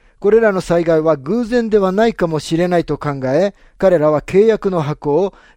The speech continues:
ペリシテ人の別の町に送ります。六節から十節。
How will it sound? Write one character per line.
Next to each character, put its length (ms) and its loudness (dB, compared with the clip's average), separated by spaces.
ペ 140 0
リ 120 0
シ 80 -16
テ 100 -2
人 240 -6
の 260 0
別 380 -4
の 120 -2
町 340 -2
に 100 -2
送 260 -2
り 80 -6
ま 120 -16
す。 180 -20
六 200 -2
節 220 -4
か 100 0
ら 140 4
十 140 -4
節。 480 -18